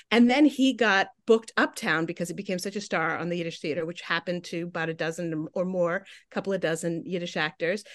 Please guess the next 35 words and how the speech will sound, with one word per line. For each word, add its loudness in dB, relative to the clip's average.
that 0
he 2
went 2
uptown 0
to -4
Broadway 0
to -2
play -2
in -2
Potash -6
and -6
Perlmutter, 0
and 4
they 4
needed 0
someone 2
else -2
to 0
play 2
the -2
young 0
yeshiva -4
boy 2
in -2
The -2
Rabbi's -2
Melody. -2
So 6
Zatz 4
recommended 2
Seymour, 4
'cause -6
Seymour 0
had 0
been -2